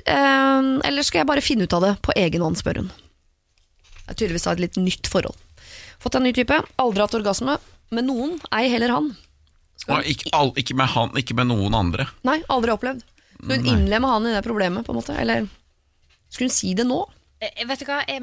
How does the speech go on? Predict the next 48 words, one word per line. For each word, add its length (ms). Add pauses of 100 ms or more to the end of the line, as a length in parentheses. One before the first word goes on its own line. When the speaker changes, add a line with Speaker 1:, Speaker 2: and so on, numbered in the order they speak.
Speaker 3:
jeg 120
må 120
bare 140
si, 160
jeg, 320
jeg 120
tror 380
kanskje, 320
hvis 160
det 100
her 120
er 60
et 100
veldig 280
ferskt 360
forhold, 400 (100)
så 160
tror 340
jeg 120
faktisk 440
at 140
jeg 140
ville 100
ha 80
gått 480
og, 300 (300)
eh, 440
snakket 640
med 80
en 80
lege, 640 (360)
liksom 220
sjekket 720
litt 260
ting 360
rundt 460
det, 180 (500)
eh, 840
sexolog, 760
altså, 200
jeg 100
tror 140
jeg 100
kanskje 200
hadde 120
sjekket 380
det 80
litt 200